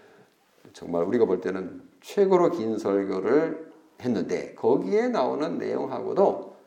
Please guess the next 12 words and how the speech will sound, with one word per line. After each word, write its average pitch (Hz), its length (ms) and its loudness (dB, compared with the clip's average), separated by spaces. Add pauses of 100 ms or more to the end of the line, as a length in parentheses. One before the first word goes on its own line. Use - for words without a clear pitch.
(120)
이걸 143 160 2
종합해 139 480 4
보면 101 400 -2 (1400)
똑같습니다. - 640 -12 (1040)
그래서 110 580 0 (580)
사도 254 380 4
바울이 208 280 8
만난 175 340 6
하나님 160 960 2
그리고 151 300 2
그분으로부터 208 1200 4
배운 135 580 4